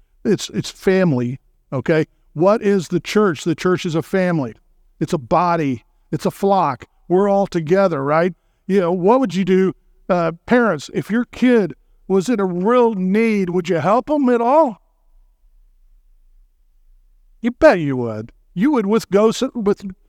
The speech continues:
withdraw from having something for yourself to give to them at times, wouldn't you? Why?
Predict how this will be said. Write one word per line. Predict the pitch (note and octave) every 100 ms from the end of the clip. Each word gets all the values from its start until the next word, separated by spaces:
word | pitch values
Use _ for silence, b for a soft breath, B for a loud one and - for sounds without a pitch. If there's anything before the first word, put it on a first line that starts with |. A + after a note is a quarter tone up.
| _ _ -
withdraw | F#3+ D#3+ F#3+ A#3+ B3
from | - G3+
having | F#3+ A3+ A3
something | - A3+ G#3+
for | G3 G3
yourself | F3+ F3 - - C4+ D4+ F#3+ - - _ _ _ _ _ _ - _ _ _ _ _ _ _ _ _
to | D3+
give | C#3 D3+ C3+
to |
them | B2+ E3 C3 G#2+ - _ _ -
at | C3+
times, | D3+ B2 A#2 A2+ -
wouldn't | C#3+ E3+ B3
you? | G#3 _ _ _ _ _ _ _ _ _ - _ _ _ _ _ _ _ _ _ _ _ _ -
Why? | D#3 F#3+ A2+